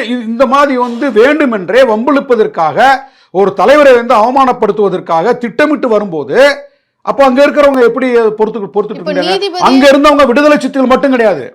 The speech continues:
Speaker 1: பொதுவான ஆட்கள் அங்க இருந்திருக்காங்க, அவங்களும் சேர்ந்து தான் விரட்டியிருக்காங்க. நீங்க வி சி கா வந்து வி சி கா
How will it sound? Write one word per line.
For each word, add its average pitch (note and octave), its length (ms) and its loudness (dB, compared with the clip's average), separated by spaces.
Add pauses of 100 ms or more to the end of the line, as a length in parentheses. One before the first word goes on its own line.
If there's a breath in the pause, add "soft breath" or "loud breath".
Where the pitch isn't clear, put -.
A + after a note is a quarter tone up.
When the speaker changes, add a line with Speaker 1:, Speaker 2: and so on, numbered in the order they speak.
(760)
Speaker 1:
பொதுவான D4+ 300 4
ஆட்கள் D4+ 240 2
அங்க C4+ 140 4
இருந்திருக்காங்க, A3 440 -2 (240)
அவங்களும் C#4+ 420 2
சேர்ந்து D4 300 2
தான் C#4 120 2
விரட்டியிருக்காங்க. A#3+ 460 -2 (400)
நீங்க E3+ 180 -4
வி F3 160 0
சி C4 140 0
கா C#4 140 2
வந்து C4+ 300 0
வி B3 120 -2
சி C4 140 -4
கா C4+ 100 0